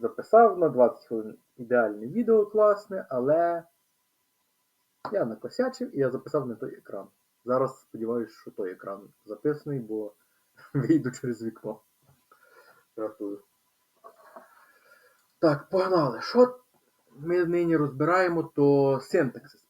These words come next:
Python. Основи самі синтаксису, що тут таке, з чим його їсти. І детально будемо говорити про відступи і про пеп вісім, що тут таке.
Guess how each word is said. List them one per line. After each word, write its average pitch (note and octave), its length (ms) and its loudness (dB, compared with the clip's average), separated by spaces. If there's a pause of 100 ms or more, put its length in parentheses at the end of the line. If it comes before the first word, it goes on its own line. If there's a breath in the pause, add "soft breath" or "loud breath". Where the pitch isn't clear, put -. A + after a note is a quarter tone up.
Python. F2 340 -8 (3000)
Основи C#3+ 420 -4
самі A#2+ 280 -6
синтаксису, A3+ 800 0
що D3+ 220 2
тут - 180 -10
таке, A3+ 480 2
з - 200 -16
чим C3+ 280 -2
його A2+ 260 -4
їсти. G3+ 640 -6 (2250)
І E3 220 0
детально C#3+ 540 8
будемо C3+ 240 0
говорити C3 320 2
про C#3+ 160 -2
відступи E3+ 460 -2
і C3 100 -2
про B2+ 200 -4
пеп - 420 2
вісім, A2 500 -10
що - 140 -10
тут G#2+ 140 -14
таке. G2 320 -12